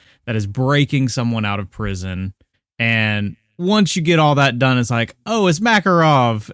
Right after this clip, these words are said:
A-, and so that's the big reveal is, "Oh, this is the big villain," and everything like that. And of course, as soon as this guy's out of jail, somehow in, like, twenty-four hours, he's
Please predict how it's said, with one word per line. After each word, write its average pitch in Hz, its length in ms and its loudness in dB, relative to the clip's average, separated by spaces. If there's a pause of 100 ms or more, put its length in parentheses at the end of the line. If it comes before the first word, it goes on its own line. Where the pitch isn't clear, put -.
A-, 127 320 2
and 123 160 -2
so 131 120 -2
that's 139 260 0
the 143 100 0
big 127 300 0
reveal 127 520 -2
is, 120 140 -6
"Oh, 127 220 -8
this 123 240 -8
is 120 100 -8
the 120 100 -4
big 110 240 -4
villain," 110 500 -4
and 110 100 -2
everything 110 420 -4
like 104 200 -6
that. 101 360 -4 (300)
And 139 220 2
of 131 120 -2
course, 143 560 0 (440)
as 131 140 -4
soon 151 200 2
as 131 120 2
this 127 140 -2
guy's 123 280 0
out 120 160 0
of 120 60 -4
jail, 107 460 -2 (520)
somehow 180 680 4
in, 139 120 2
like, 127 180 0
twenty-four 147 520 0
hours, 117 280 0
he's 156 180 0